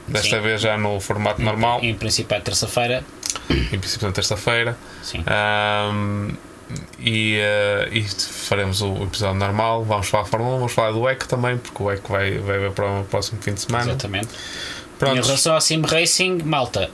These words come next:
Speaker 2: vocês enviam-nos informação que nós temos todo o gosto em divulgar. Nós não queremos aqui esconder nada, nem não é por eu ter uma comunidade de Sim Racing que, que não vou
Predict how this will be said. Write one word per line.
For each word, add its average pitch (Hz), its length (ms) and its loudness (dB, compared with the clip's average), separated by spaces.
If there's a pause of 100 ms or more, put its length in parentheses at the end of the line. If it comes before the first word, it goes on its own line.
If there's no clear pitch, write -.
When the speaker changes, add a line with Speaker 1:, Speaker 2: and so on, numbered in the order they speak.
Speaker 2:
vocês 151 320 -4
enviam-nos 139 480 0
informação 123 680 2
que - 100 -6
nós 123 160 0
temos 117 260 0
todo 123 320 0
o 113 40 -4
gosto 117 460 0
em 110 280 2
divulgar. 101 540 0
Nós 104 180 -2
não 107 180 -2
queremos 107 300 0
aqui 107 340 -2 (640)
esconder 131 480 2
nada, 120 440 4
nem 110 480 0
não 110 240 0
é 113 80 0
por 110 200 -4
eu 104 460 -4
ter 110 140 -2
uma 110 180 0
comunidade 104 520 0
de - 40 0
Sim 104 180 0
Racing 107 460 0
que, 104 540 -4
que 110 80 -4
não 104 160 -2
vou 101 360 -2